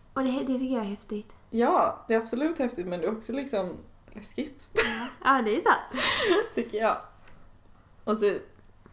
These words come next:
Speaker 2: det är intressant också hur kärlek... Ja, hur min bild av alla hjärtans dag förändras från, liksom, när man var yngre.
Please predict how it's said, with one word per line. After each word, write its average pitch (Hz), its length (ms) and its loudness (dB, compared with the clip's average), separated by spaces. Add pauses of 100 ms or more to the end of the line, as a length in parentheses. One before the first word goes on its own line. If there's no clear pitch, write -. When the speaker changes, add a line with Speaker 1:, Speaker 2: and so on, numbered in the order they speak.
(140)
Speaker 2:
det 233 60 0
är 226 40 4
intressant 226 460 0
också 226 180 -2
hur 180 80 -2
kärlek... 180 680 -4 (1500)
Ja, 214 520 2 (100)
hur 220 320 -2 (380)
min 208 200 0
bild 233 240 2
av 185 100 2
alla 175 160 2
hjärtans 190 260 -4
dag 143 200 -4
förändras 170 420 -6
från, - 160 -10
liksom, 175 280 -8 (1040)
när 185 120 -8
man 180 180 -6
var 185 160 -10
yngre. 185 420 -12